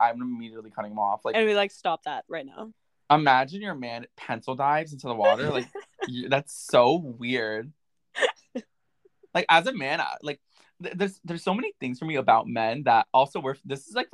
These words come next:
Speaker 1: I think, finally, like, our man and gender episode, thank God.
Speaker 2: Thank God.
Speaker 1: But as a man, there's so many things that I find so disgusting about men. Like, why are you, for example, as a man, like,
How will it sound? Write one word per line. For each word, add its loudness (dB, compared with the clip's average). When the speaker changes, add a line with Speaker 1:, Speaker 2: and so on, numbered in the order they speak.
Speaker 1:
I 2
think, -8
finally, -4
like, -8
our -4
man -10
and -20
gender -6
episode, -2
thank -8
God. 2
Speaker 2:
Thank -2
God. 0
Speaker 1:
But 8
as 2
a -2
man, -4
there's -10
so -6
many -10
things -6
that 0
I 0
find -8
so -6
disgusting -8
about 0
men. -4
Like, -8
why 6
are 0
you, -6
for -4
example, -6
as -2
a -10
man, -8
like, -14